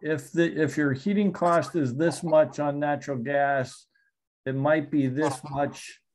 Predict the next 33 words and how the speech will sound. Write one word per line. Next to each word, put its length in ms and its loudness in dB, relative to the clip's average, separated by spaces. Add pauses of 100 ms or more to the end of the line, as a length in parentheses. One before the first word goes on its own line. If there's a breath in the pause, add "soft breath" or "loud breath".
with 220 -2
a 60 0
heat 280 2
pump 320 2
and 200 -2
based 300 2
on 260 2
the 200 -2
coefficient? 720 -4
So 240 2 (300 loud breath)
I 80 4
know 240 8
that's 280 6
fairly 380 2
general, 480 0
but 380 -2
is 200 -6
there 200 -2
any 200 -2
sort 380 -4
of, 260 2 (100)
um, 460 -4 (220)
measure 720 2 (380)
to 120 2
help 380 0
a 60 0
consumer 920 -2 (460)
understand 720 0
what 220 0
to 120 -4
expect 760 -2 (460)
when 260 2
their, 240 2